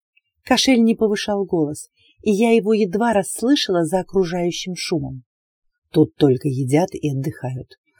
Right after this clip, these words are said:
а то, что нам нужно, находится в самом конце зала».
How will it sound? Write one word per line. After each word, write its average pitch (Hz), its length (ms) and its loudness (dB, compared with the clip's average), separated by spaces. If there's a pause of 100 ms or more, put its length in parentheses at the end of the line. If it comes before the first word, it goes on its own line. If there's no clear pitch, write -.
(220)
а 151 100 -4
то, 143 140 0
что - 180 -6
нам 131 220 -2
нужно, 160 320 -4
находится 139 520 -6
в - 60 -10
самом 135 320 -4
конце 127 420 -6
зала». 123 360 -8